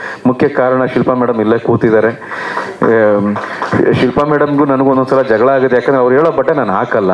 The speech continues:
ಯಾಕಂದ್ರೆ ನಾನು ಹಾಕೋ ಬಟ್ಟೆ ತುಂಬ ಬೋರಿಂಗ್ ಆಗಿರುತ್ತೆ. ಅವ್ರು, "ಇಲ್ಲ, ನೀವು ಈಗ ಹಾಕ್ಕೊಳ್ಳಿ, ನೀವು ಚೆನ್ನಾಗಿ ಕಾಣ್ತೀರಾ" ಅಂತ ಒಂಥರ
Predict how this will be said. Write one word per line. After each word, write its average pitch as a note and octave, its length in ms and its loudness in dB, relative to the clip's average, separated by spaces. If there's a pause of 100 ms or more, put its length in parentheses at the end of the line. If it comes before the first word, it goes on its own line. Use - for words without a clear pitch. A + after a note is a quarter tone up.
(520)
ಯಾಕಂದ್ರೆ C#3 200 -2
ನಾನು C#3+ 160 0
ಹಾಕೋ C#3+ 220 -2
ಬಟ್ಟೆ C#3 260 0
ತುಂಬ C3+ 220 0
ಬೋರಿಂಗ್ B2 420 2
ಆಗಿರುತ್ತೆ. F#2 540 0 (440)
ಅವ್ರು, C#3 200 2
"ಇಲ್ಲ, D3 180 2
ನೀವು C#3 220 4
ಈಗ A#2 80 0
ಹಾಕ್ಕೊಳ್ಳಿ, D3+ 400 2
ನೀವು C3+ 120 2
ಚೆನ್ನಾಗಿ C#3+ 320 0
ಕಾಣ್ತೀರಾ" C3+ 340 0
ಅಂತ B2 140 -2
ಒಂಥರ A#2+ 440 2